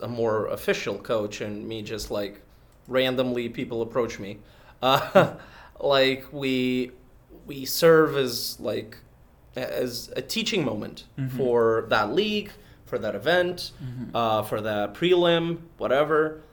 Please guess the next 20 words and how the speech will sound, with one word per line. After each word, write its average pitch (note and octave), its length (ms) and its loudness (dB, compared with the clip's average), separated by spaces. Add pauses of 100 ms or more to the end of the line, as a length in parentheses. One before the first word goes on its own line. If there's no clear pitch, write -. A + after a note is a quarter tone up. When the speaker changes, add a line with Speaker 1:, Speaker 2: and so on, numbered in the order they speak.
(160)
Speaker 1:
Like, B2+ 400 2 (1400)
that's D3+ 840 2 (460)
all. C3+ 680 4 (100)
Like, B2 380 -6
th-, D#3 140 -10 (140)
so B2+ 380 0
our D3 180 6
extent C#3+ 760 0
goes A2+ 440 -4
to A2+ 180 -8
that. A2+ 540 0 (200)
Speaker 2:
Mm-hmm. B2 240 -6
Speaker 1:
But A#2 460 0 (420)
if D#3 280 0
the C#3+ 80 0
lessons C3 760 -2
they, A#2 400 -2
they A2 220 -8
get, C3 520 -2
or A2+ 440 -4